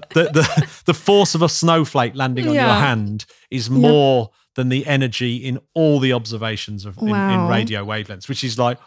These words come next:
Speaker 1: what? So
Speaker 2: Yeah.
Speaker 1: it makes you realise just how, I mean, that is why those pictures are impressive, isn't it? I, I,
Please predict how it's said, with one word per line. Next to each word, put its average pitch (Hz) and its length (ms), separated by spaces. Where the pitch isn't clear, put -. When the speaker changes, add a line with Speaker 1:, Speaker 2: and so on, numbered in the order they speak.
Speaker 1:
what? 139 500
So 160 360
Speaker 2:
Yeah. 202 320
Speaker 1:
it 196 160
makes 196 300
you 190 80
realise 175 460
just - 220
how, 143 260
I 156 100
mean, 165 340
that 170 340
is 180 180
why 165 220
those 147 240
pictures 135 420
are 123 120
impressive, 117 520
isn't 107 200
it? 92 160
I, 139 100
I, 156 160